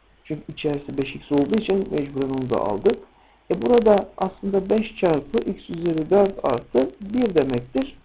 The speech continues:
ki f'in türevi beş x dediğim zaman ben x üzeri dört artı bir anlayacağım. Bunu bulduk. E, F beş dediğimiz zaman da ve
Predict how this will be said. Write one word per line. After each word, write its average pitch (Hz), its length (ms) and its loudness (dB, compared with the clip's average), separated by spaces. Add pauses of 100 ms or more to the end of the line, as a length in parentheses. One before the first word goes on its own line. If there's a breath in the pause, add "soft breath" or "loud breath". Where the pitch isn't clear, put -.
(120)
ki - 180 0 (440)
f'in 233 220 0
türevi 127 540 0 (220)
beş 214 420 0
x 214 140 -4 (200)
dediğim 120 360 -4
zaman 117 480 -6
ben 175 240 0 (240)
x - 240 -8
üzeri 127 360 -6
dört 113 140 -8 (200)
artı 170 340 -2
bir 233 120 4
anlayacağım. 104 520 -4 (1200)
Bunu - 240 -6
bulduk. - 420 2 (1600 loud breath)
E, - 240 0
F 220 60 -6 (200)
beş 262 340 0
dediğimiz 156 520 0
zaman 131 460 -4
da 254 240 4 (920)
ve 196 140 4